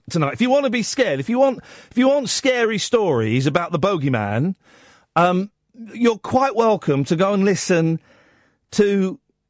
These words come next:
well, every other phone-in that's on right now. 'Cause they'll be doing it.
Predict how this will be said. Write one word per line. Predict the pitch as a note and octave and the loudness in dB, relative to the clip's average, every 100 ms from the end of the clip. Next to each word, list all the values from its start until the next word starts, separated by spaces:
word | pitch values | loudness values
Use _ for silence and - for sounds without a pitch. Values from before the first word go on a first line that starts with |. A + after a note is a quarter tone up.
| _ _ _ _ _ | _ _ _ _ _
well, | A3 A3 - | -2 -2 -2
every | F3+ A3 B3 A3 | -4 -4 -2 -2
other | D3+ D3 | -2 -4
phone-in | - A3 A#3+ D#3+ B2 | -4 -2 0 0 -2
that's | A2 D#3 | -4 -4
on | C3 A#2+ | -2 -2
right | A2+ G2+ | -4 -2
now. | F#3 F#3+ F2 - _ _ _ _ _ _ _ _ _ _ _ _ _ _ _ _ _ _ _ _ - | -2 0 -4 -12 _ _ _ _ _ _ _ _ _ _ _ _ _ _ _ _ _ _ _ _ -2
'Cause | G#3 F#3 | 0 2
they'll | C#4 | -2
be | A#3+ | -2
doing | D#4+ D#4+ | 0 0
it. | C3 | -2